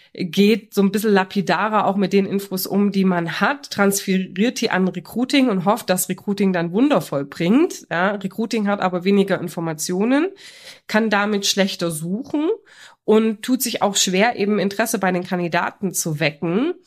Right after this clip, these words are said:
Und, äh, dann wiederum kann's natürlich auch nicht so gut liefern, ja. Und die Motivation von der Recruiting-Seite geht damit in den Keller, von dieser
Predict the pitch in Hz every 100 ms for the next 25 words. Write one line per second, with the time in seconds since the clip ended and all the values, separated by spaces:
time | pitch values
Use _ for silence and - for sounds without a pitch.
0 | - - - _ - 214 214 202 - -
1 | - _ - 185 175 196 226 226 233 208
2 | 240 247 254 - 220 220 202 214 214 -
3 | 202 220 202 220 202 233 254 349 - -
4 | 60 - 170 185 - 196 196 190 190 190
5 | 175 165 - 190 220 254 254 - 220 214
6 | 208 - 233 226 208 196 170 190 208 196
7 | 196 180 202 196 180 180 - 185 208 247
8 | - - - _ - 196 196 196 180 170
9 | 170 -